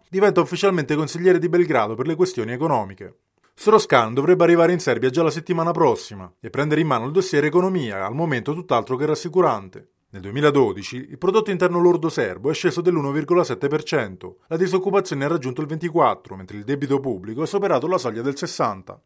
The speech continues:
Al centro dell'attività di Strauss-Kahn ci sarà la riprogrammazione del debito serbo. "L'ex direttore dell'F M I mi è sembrato preoccupato dallo stato dei nostri conti", ha detto Vučić, "ma ha già proposto varie soluzioni concrete".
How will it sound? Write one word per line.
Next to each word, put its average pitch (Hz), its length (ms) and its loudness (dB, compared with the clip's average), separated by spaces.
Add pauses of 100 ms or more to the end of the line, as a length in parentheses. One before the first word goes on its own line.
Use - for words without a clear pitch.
(140)
Al 117 140 -8
centro 196 260 2
dell'attività 143 500 0
di 135 120 0
Strauss-Kahn 117 580 -4
ci 175 140 -8
sarà 196 180 2
la 156 120 6
riprogrammazione 160 680 -4
del 156 140 -6
debito 131 320 -2
serbo. 107 540 -4 (240)
"L'ex 120 240 -4
direttore 131 440 2
dell'F 123 420 0
M 127 120 -4
I 110 260 -4
mi 127 80 -10
è 156 60 -2
sembrato 185 400 2
preoccupato 156 560 0
dallo 160 180 2
stato 131 240 -2
dei 147 140 -4
nostri 156 260 -4
conti", 127 380 -2
ha 104 60 -6
detto 110 220 -6
Vučić, 104 540 -10 (140)
"ma 165 100 -2
ha 190 60 2
già 196 140 4
proposto 160 420 2
varie 143 220 2
soluzioni 175 440 -2
concrete". 131 640 -2